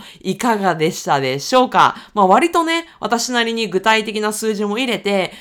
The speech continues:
あの、公開できたかなっていうふうには思っております。で、もしかしたら、ポッドキャストのリスナーの方々には、「いや、カレンさんは達成できそうだからそういうこと言ってるんでしょ」とか、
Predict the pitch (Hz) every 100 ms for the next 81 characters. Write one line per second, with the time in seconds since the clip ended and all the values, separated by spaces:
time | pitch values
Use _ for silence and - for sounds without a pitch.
0 | - - 170 165 156 156 208 202 202 196
1 | 190 175 208 202 165 156 156 - 175 220
2 | 175 139 131 165 175 - 147 143 143 143
3 | 143 _ - - - - _ _ _ _
4 | _ - - _ - 196 180 294 - 453
5 | - 233 185 202 202 190 208 311 - 226
6 | 170 180 185 185 190 196 233 240 156 147
7 | 139 165 196 170 - - - 175 170 -
8 | 311 330 240 165 139 165 214 196 143 -
9 | 247 254 - 466 466 202 233 262 - 587
10 | 605 226 180 170 170 190 202 143 135 175
11 | 180 190 143 147 156 143 135 120